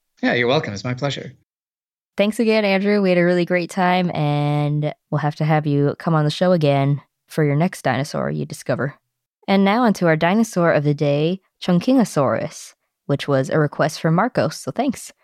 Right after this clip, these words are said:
Speaker 2: It was a stegosaur that lived in the late Jurassic in what is now China in the upper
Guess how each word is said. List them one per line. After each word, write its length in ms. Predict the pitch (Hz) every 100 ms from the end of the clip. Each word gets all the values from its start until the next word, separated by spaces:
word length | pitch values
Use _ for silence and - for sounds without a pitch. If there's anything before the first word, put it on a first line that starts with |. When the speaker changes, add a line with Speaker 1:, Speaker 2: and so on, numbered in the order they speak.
| _ _ 175
Speaker 2:
It 160 | 180
was 280 | 170 165 156
a 100 | 156
stegosaur 640 | 147 - 185 233 - 139 156
that 100 | 139
lived 220 | 139 135
in 60 | 135
the 100 | 139
late 180 | 170
Jurassic 640 | 190 156 131 143 - 160 143
in 80 |
what 120 | 135 135
is 100 | 147
now 180 | 139
China 480 | 156 151 120 131 165
in 120 | 147 131
the 140 | 131
upper 560 | 151 151 160 156 151